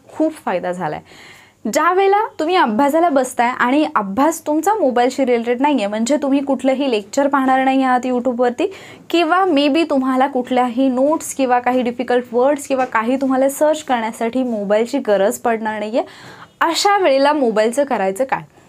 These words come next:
जसं, अ, आपल्या काही गोष्टी ठरलेल्या असतात, म्हणजे घरामध्ये तुम्ही येताना घराच्या बाहेर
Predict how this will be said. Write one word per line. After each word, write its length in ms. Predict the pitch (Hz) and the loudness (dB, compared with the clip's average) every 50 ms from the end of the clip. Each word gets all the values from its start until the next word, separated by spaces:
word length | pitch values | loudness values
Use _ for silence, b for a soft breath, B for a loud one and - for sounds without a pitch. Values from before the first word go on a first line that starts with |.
| B B B B B B B B - 240 220 | B B B B B B B B -10 -4 -2
जसं, 440 | 277 330 320 - - 370 294 269 - - - b b b b - | 0 0 0 0 0 2 2 2 0 -4 -8 b b b b 0
अ, 40 | 214 | 2
आपल्या 460 | 233 233 240 - - - - 320 330 | 2 4 2 2 0 0 0 0 0
काही 180 | 330 359 359 359 | 2 2 2 2
गोष्टी 320 | 277 269 269 277 - 302 | 2 2 0 0 -2 -2
ठरलेल्या 420 | 294 302 277 240 233 247 254 247 220 | 0 0 0 0 2 2 2 2 2
असतात, 180 | 226 - 202 | 0 -2 -4
म्हणजे 180 | 220 226 247 277 | -2 0 0 0
घरामध्ये 520 | - 277 262 226 233 247 254 262 247 285 269 | 2 2 2 2 2 2 2 2 0 0 0
तुम्ही 300 | 269 262 269 277 285 285 | 0 0 0 0 2 2
येताना 380 | 302 311 - 277 233 202 185 190 | 0 0 2 0 -2 -2 -2 -4
घराच्या 400 | 202 233 233 208 214 220 277 269 | -2 -2 0 0 0 0 0 0
बाहेर 280 | 240 233 226 247 254 | 0 0 0 0 -4